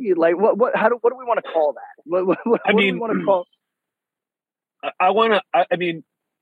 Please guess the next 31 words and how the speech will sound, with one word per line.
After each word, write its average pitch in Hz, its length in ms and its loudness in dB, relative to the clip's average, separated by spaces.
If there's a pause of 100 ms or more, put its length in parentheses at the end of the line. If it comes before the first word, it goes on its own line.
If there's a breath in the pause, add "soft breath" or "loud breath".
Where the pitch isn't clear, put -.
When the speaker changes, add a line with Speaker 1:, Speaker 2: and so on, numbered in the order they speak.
(200)
Speaker 2:
I 175 80 0
actually 220 320 0
wanna 202 180 0
give 156 180 -6
shout 156 240 0
out 143 180 0
to 139 60 -16
Gel, 120 340 -6
because 117 240 -8
I 143 80 2
think 156 180 2
on 151 140 4
that 135 180 0
last 143 400 0
E 151 140 -2
P 139 140 0
they 117 160 2
did, 113 220 -2
"Violent 131 360 0
Closure," 110 520 -2 (1300)
they 160 340 -4
achieved 202 540 -2
something 175 460 -2
that's 139 220 0
really 165 300 0 (160)
tough 147 220 2 (240)
as 135 140 -4
a 135 120 -8 (140)
fast 123 360 -2 (100)
hardcore 120 420 -2
punk 110 220 -6